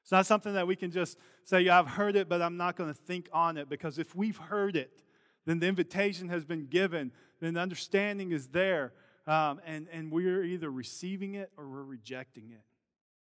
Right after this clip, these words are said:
The gospel demands a response. That's why there's some urgency here. That's why he says, "The time has come. The event is happening. The kingdom of God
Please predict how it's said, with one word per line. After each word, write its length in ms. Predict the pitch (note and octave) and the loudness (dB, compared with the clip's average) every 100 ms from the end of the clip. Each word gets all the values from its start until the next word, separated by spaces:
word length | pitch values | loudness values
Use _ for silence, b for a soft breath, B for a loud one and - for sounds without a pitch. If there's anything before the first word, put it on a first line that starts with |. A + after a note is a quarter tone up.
| _ _ _ _ _ _ | _ _ _ _ _ _
The 60 | C3 | -6
gospel 500 | A#2+ D3+ D#3 - D3 | 4 4 4 0 -12
demands 400 | C3+ C#3 C#3 C3 | -10 -8 -10 -12
a 60 | |
response. 560 | B2 A#2 - C#3 C3+ B2 | -16 -16 -14 -10 -10 -10
That's 220 | C#3 D3 | -12 -8
why 140 | E3+ D#3+ | -6 -4
there's 200 | D3+ - | -6 -8
some 140 | C#3 - | -12 -10
urgency 460 | D#3 D3+ C3+ D3 | -10 -8 -12 -12
here. 220 | B2+ C#3 | -10 -4
That's 180 | C#3 D#3 | -2 -2
why 120 | F3+ | -4
he 40 | E3+ | -4
says, 280 | F#3 E3 - b b | -2 -2 -4 b b
"The 100 | D3 | -8
time 400 | - - F3 F#3+ | -4 2 4 4
has 120 | E3+ | 0
come. 500 | - - F3 F3+ C#3 A#2+ b b | -8 -2 4 4 4 -2 b b
The 100 | D3+ | -2
event 500 | C#3+ C#3 F3 G#3 G3+ | -2 2 4 4 2
is 160 | E3 - | -6 -6
happening. 560 | - F#3 F#3+ F3+ D#3 | 2 6 6 2 -2
The 100 | C#3 | -4
kingdom 480 | C3+ - G3+ G3+ F3 | -6 -4 -4 -2 -4
of 100 | D3+ | -2
God 320 | C3+ E3+ F3+ | 4 6 6